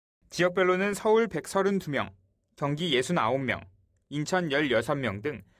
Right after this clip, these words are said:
수도권에서 다수 나왔고, 강원에서도 마흔다섯 명의 확진자가 발생했습니다. 충남 공주시 푸르메 요양병원과 관련해서는 환자 열 명을 포함해 열네 명이 추가 확진됐습니다.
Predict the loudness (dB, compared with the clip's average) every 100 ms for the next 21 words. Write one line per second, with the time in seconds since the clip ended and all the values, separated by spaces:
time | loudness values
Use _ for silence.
0 | _ -4 0 2 2 2 2 0 0 -6
1 | -2 0 -2 -2 -6 -6 _ _ _ _
2 | -4 0 2 0 -2 0 2 4 2 2
3 | 0 -6 -4 -2 -2 0 -2 -2 -4 -2
4 | 0 -2 -2 -4 -4 -6 -6 -6 -4 -4
5 | -6 _ _ _ _ _ _ _ _ -2
6 | 2 2 2 0 0 0 0 0 -2 0
7 | 0 4 6 6 4 2 0 -2 0 2
8 | 2 0 -2 -4 -4 -4 -4 -2 0 2
9 | 2 2 2 0 0 -2 0 0 -2 -6
10 | -10 _ 0 2 2 0 0 0 -2 -6
11 | -8 -6 0 0 0 -4 -6 -6 -8 -6
12 | -8